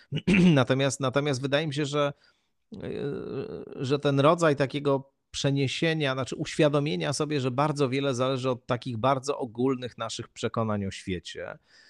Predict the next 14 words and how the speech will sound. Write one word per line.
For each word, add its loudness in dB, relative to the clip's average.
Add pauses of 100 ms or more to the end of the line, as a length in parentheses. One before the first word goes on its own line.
(140)
że -2
ten -4
kształt 2
wspólnoty 2 (360)
nie 2
jest 0
kształtem, 2
który -2 (260)
w 0
jakiś -2
sposób -2
naturalny 2
wypływa 2
z, -8